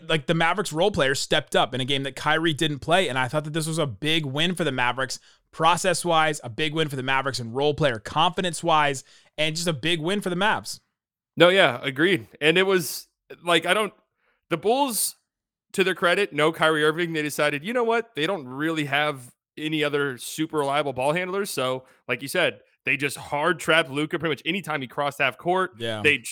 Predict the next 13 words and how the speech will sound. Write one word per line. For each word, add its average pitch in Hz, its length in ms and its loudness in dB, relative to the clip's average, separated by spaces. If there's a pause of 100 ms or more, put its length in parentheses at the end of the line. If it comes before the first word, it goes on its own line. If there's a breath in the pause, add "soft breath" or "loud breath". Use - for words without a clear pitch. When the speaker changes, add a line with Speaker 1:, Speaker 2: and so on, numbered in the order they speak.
Speaker 2:
they, 147 160 2
you 131 320 -6
blitzed 156 340 -4
him 160 100 2
on 131 140 0
pick 175 220 -2
and 175 100 -2
rolls. 165 400 2 (320 soft breath)
And 156 300 2
the 139 80 -2
Mavericks, 185 760 0
I 156 80 -2
mean, 160 360 -2